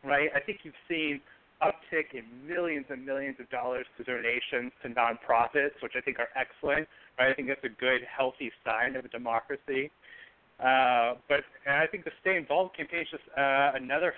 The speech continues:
facet of that, is, is not just, like, give money, but actually, you know, start directly participating in your governments, right?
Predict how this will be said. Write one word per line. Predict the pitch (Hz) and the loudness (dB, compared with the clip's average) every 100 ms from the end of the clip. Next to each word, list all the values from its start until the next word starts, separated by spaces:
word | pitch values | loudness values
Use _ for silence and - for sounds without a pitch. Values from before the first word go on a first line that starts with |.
| - | -6
facet | - 127 220 - 123 | -2 0 -2 -4 -6
of | 104 | -2
that, | 107 101 104 - - _ | 0 0 0 -4 -14 _
is, | 135 135 135 | 0 0 0
is | 127 160 | -6 -2
not | 175 175 | -2 0
just, | 175 - | -4 -2
like, | 147 127 - | 0 0 0
give | 156 135 | -2 0
money, | 127 175 143 127 | 0 0 0 -2
but | 131 | -2
actually, | 127 143 - 151 131 123 117 _ _ _ - | 0 0 -2 -4 -2 -4 -8 _ _ _ -10
you | 135 | -2
know, | 135 127 127 - - - | -2 -2 -6 -18 -20 -2
start | 156 180 - | 0 0 -4
directly | 131 131 123 156 - 180 160 - | -12 -8 -2 -2 -2 -2 -2 -6
participating | - - 151 - 156 - 123 120 117 117 117 - _ _ _ _ _ 147 | -12 -10 -12 -12 -10 -4 -2 -2 -2 -4 -8 -16 _ _ _ _ _ 0
in | 170 240 | 2 4
your | 185 | 2
governments, | - 143 226 107 95 92 _ - | 2 0 0 -2 -6 -12 _ 0
right? | 127 165 | 2 2